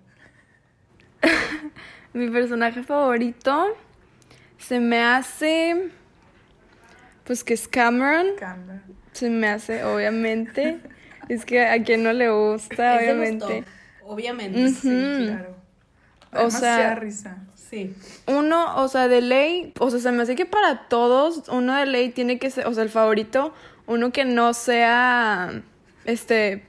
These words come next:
Speaker 1: Pritchett,
Speaker 2: Pritchett, sí.
Speaker 1: o sea,
Speaker 3: Ah, sí.
Speaker 1: obviamente.
Speaker 3: Sí, son los mejores esos tres.
Speaker 1: Ujú,
Speaker 3: Que
Speaker 1: son
Speaker 3: me
Speaker 1: los
Speaker 3: perdonen
Speaker 1: mejores,
Speaker 3: los
Speaker 1: sí.
Speaker 3: Pritchetts,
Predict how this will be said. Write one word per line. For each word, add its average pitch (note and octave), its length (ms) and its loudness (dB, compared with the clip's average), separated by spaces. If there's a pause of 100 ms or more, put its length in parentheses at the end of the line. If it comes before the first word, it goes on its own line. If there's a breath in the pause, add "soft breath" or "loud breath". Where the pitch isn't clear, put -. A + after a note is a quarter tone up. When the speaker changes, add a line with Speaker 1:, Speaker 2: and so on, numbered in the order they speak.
(120)
Speaker 1:
Pritchett, A#3 520 0 (120)
Speaker 2:
Pritchett, - 60 -20
sí. A3+ 240 -10
Speaker 1:
o G#3+ 80 0
sea, G#3+ 420 -2
Speaker 3:
Ah, B3 160 0
sí. A3+ 80 6
Speaker 1:
obviamente. A#3 580 2
Speaker 3:
Sí, E4+ 280 0 (260)
son C#4 200 0
los D#4 140 -4
mejores D#4+ 540 -2
esos C4 300 -8
tres. G3+ 280 -4
Speaker 1:
Ujú, C4 220 2 (200)
Speaker 3:
Que D#4 40 0
Speaker 1:
son B3 220 2
Speaker 3:
me B3 60 0
Speaker 1:
los C#4 100 0
Speaker 3:
perdonen A#3 300 2
Speaker 1:
mejores, D#4+ 120 -2
Speaker 3:
los G4 140 -6
Speaker 1:
sí. - 80 -14
Speaker 3:
Pritchetts, C#4+ 520 -2